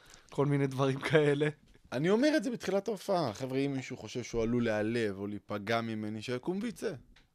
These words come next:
Speaker 2: הכל בסדר, אני לא אעלב." אבל המופע לא פוליטיקלי קורקט. אני מכין אותם, שזה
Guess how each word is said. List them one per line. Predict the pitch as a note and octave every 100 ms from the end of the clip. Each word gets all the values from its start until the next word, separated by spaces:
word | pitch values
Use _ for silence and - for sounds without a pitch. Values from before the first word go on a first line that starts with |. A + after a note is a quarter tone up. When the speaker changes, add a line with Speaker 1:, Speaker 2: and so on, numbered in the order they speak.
| -
Speaker 2:
הכל | D#3
בסדר, | E3 F#3+ F3+ B2+ G2+
אני | G2+
לא | A2 C#3
אעלב." | C#3 A2 F#2+ - - - - - - - -
אבל | B2+
המופע | D3+ D3 G3+
לא | F3+
פוליטיקלי | F3+ F3 B2+ A2
קורקט. | A2 F#2 F2 - _ _ _ _
אני | G#2+
מכין | G#2+ G2+ C3+ B2+
אותם, | A#2+ B2 A#2+ A#2 A2 G2+
שזה | F#2 F#2 F#2 F#2